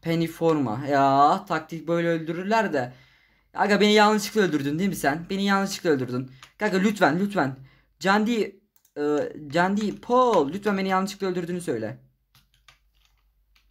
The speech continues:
E, ben şuna şey yapacağım abi. Şöyle şey yapacağım.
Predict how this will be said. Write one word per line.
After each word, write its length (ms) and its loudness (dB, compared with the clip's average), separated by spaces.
E, 60 -4
ben 220 -4
şuna 520 -10
şey 180 -4
yapacağım 320 -2
abi. 240 -6
Şöyle 360 -2
şey 200 -6
yapacağım. 360 -6